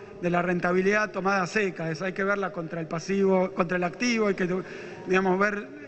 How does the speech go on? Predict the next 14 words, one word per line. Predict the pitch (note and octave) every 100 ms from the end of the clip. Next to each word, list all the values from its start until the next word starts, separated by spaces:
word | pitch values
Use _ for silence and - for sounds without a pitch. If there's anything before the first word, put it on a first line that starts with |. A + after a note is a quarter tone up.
| C4+
los | G3 F3+
números | G#3 F#3+
completos | F3+ E3+ A3 G#3
de | F#3
la | E3+
compañía, | E3 E3 G3+ A#3+ G#3+
hay | G3
que | G#3+
ver | G#3
al | F#3
sector, | - D#3+ - A3+ G3+ - - - -
hay | F#3+
que | F#3 F3+
ver | G3 G#3 G3